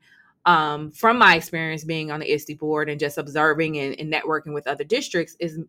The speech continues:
is marrying that curriculum and instruction and technology. So right now, our department in our district is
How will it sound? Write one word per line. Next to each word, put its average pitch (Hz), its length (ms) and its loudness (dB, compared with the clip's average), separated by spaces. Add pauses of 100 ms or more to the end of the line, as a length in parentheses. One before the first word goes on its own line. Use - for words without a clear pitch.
is 160 300 -2
marrying 190 640 2
that 160 180 -4
curriculum 190 460 -2
and 170 80 -2
instruction 254 640 -2 (400)
and 220 240 0
technology. 196 800 -2
So 180 500 2 (260)
right 190 280 4
now, 214 240 4
our 196 220 4
department 202 480 -2
in 165 100 -4
our 180 140 0
district - 640 -4
is 160 340 -2